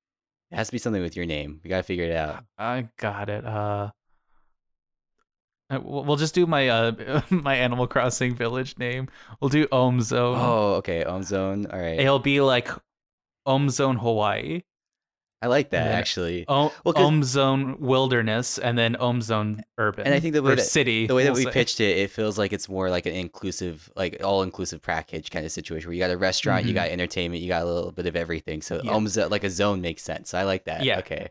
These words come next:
Speaker 2: I come, I come in and I say, "All right, cool. Like, you wanna open a hotel. This is how we're gonna run Ohm Zone.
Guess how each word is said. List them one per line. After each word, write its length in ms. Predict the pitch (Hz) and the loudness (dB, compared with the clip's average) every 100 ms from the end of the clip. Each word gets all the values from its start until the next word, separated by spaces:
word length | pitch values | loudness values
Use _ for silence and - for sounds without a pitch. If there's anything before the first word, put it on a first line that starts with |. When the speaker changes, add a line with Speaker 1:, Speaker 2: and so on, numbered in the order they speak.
| - | -2
Speaker 2:
I 120 | 139 | -2
come, 280 | - 156 - | 0 0 0
I 120 | 127 | -2
come 300 | 120 139 131 | 0 0 2
in 220 | 151 170 160 | 2 2 2
and 120 | 127 | 0
I 60 | |
say, 220 | 117 127 117 | 0 0 0
"All 180 | 123 | 2
right, 240 | 120 107 104 | 2 2 0
cool. 400 | - 127 107 - | 0 2 2 -2
Like, 220 | 120 110 | -4 -4
you 300 | 120 117 147 | -6 0 2
wanna 220 | 156 156 | 4 4
open 280 | 147 143 143 | 4 2 2
a 60 | 127 | 0
hotel. 640 | 123 120 127 117 113 117 | 0 0 2 4 4 2
This 240 | 107 117 135 | 0 -2 -2
is 160 | 117 | -2
how 240 | 120 120 120 | -2 0 0
we're 160 | 123 | 0
gonna 160 | 120 117 | 0 0
run 240 | 117 117 | 0 0
Ohm 260 | 117 120 117 | 0 0 0
Zone. 460 | 110 113 110 110 | 0 0 0 -2